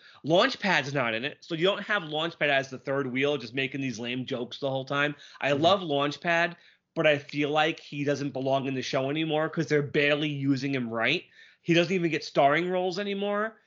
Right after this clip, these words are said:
Speaker 1: So he
Speaker 2: Mm-hmm.
Speaker 1: kinda feels like he's the third wheel. They get rid of him entirely here.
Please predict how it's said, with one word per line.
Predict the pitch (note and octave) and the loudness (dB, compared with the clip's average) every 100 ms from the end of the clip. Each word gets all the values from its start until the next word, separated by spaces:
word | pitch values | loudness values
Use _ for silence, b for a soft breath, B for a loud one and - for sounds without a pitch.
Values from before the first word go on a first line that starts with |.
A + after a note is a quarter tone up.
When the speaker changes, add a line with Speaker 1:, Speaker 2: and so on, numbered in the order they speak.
| b b A#2+ | b b -2
Speaker 1:
So | F3+ | 2
he | F3+ | 2
Speaker 2:
Mm-hmm. | - | 0
Speaker 1:
kinda | A#3 A3+ | -4 -4
feels | - F#3+ G3+ F#3 | -2 2 2 2
like | E3+ D3+ | -2 -2
he's | C#3+ | -6
the | C#3+ | -4
third | C#3+ C#3+ C3+ | 0 0 0
wheel. | B2 C3 D3+ G#3 b b b b E3+ | 0 0 0 -2 b b b b 2
They | G#3 | 4
get | B3 A#3+ | 4 4
rid | G3+ | 4
of | F3+ | 2
him | D#3 | 0
entirely | C3 - C3+ C#3+ C#3 B2 | -4 -2 0 2 2 -2
here. | A2+ G2 - | -6 -10 -12